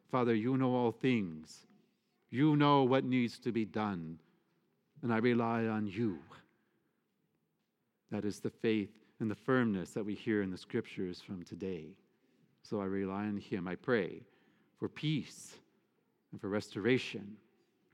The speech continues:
Uh, and God knows what needs to be done, so I make my prayer to him now.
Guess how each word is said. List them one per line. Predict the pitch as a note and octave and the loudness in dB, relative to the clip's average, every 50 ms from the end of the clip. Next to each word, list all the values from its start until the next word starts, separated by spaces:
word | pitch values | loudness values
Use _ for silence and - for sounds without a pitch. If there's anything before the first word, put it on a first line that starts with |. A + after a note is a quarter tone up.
| _ _ _ _ _ _ - | _ _ _ _ _ _ -20
Uh, | C#3 - - - - - _ _ _ _ _ _ _ _ _ _ _ _ _ _ _ _ _ _ _ _ - | -20 -20 -20 -20 -20 -20 _ _ _ _ _ _ _ _ _ _ _ _ _ _ _ _ _ _ _ _ -6
and | A2+ G2+ | -4 -2
God | A2 A2+ A#2+ A#2+ | 0 0 0 0
knows | A2+ G2+ G2 F#2 - | 0 0 0 -2 -2
what | - G2+ G2+ | -2 -4 -2
needs | G2+ G2 F#2+ - - - | -2 -2 -4 -4 -6 -10
to | - F#2 | -8 -8
be | F#2+ F#2+ | -6 -6
done, | E2 - F2+ E2 E2 E2 E2 - | -6 -6 -6 -6 -8 -10 -12 -12
so | - - | -12 -12
I | F#2+ F2+ | -10 -8
make | F#2+ G2+ F#2+ | -8 -6 -6
my | F#2+ F#2 F#2+ | -6 -8 -8
prayer | F2+ - - G2 F#2 F#2 | -8 -8 -8 -6 -6 -6
to | E2+ - F#2+ | -8 -10 -16
him | - - - G#2+ F#2 E2 E2 | -16 -8 -6 -6 -6 -6 -8
now. | D#2 E2 E2 E2+ | -10 -12 -14 -18